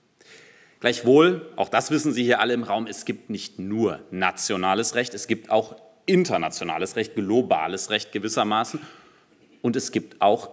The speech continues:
internationales Klimaschutzrecht. Und der zentrale Rechtstext dieses internationalen Klimaschutzrechts, der wurde hier schon von Herrn Professor Held am Rande erwähnt. Das ist das Pariser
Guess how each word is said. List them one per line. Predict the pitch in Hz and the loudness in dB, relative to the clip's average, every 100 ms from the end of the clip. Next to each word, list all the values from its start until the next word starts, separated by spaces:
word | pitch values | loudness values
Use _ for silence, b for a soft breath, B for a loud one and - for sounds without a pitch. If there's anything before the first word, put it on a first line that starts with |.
| - - | -10 -2
internationales | 107 104 95 92 - 101 101 - | 0 0 0 -2 -2 -2 -2 0
Klimaschutzrecht. | 135 127 98 85 - - - _ _ _ _ _ _ _ _ _ b b b b b b - | 2 2 0 -6 -12 -14 -18 _ _ _ _ _ _ _ _ _ b b b b b b -8
Und | 117 | 2
der | 123 123 123 - - _ _ _ _ _ _ _ _ | 4 4 2 -8 -20 _ _ _ _ _ _ _ _
zentrale | - 123 120 135 147 190 156 | -4 -4 -2 0 2 2 0
Rechtstext | 107 165 - - - - - - - - - - 104 | -2 -4 -8 -14 -12 -6 -6 -6 -14 -14 -16 -14 -10
dieses | 92 92 - - - _ - | -8 -6 -6 -8 -12 _ 0
internationalen | 147 156 151 113 110 - 104 98 95 | 0 2 0 -2 -4 -6 -8 -6 -6
Klimaschutzrechts, | 160 208 147 85 - - - - | -6 -6 -6 -10 -12 -12 -10 -6
der | 95 | -4
wurde | 95 131 | -2 -2
hier | 143 | -2
schon | 131 101 113 | -6 -6 -6
von | 101 | -6
Herrn | 101 107 | -6 -6
Professor | - - 95 | -8 -6 -6
Held | - 101 117 | -4 -8 -8
am | 107 | -12
Rande | 95 90 117 123 | -6 -4 -4 -4
erwähnt. | 123 120 170 - - _ b b b b b b _ _ _ _ | -4 -2 -2 -4 -16 _ b b b b b b _ _ _ _
Das | - | -10
ist | 110 - | -8 -6
das | 131 - - - | -6 -6 -12 -12
Pariser | 101 92 90 110 113 113 120 | -8 -6 -4 -4 0 -2 -2